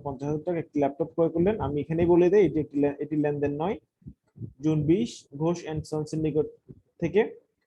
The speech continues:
পণ্য ক্রয় নয় হাজার টাকা, যার পঞ্চাশ পার্সেন্ট ধারে।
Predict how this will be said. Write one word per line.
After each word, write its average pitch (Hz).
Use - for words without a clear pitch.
পণ্য 156
ক্রয় 165
নয় 143
হাজার 151
টাকা, 180
যার 143
পঞ্চাশ 135
পার্সেন্ট 185
ধারে। 160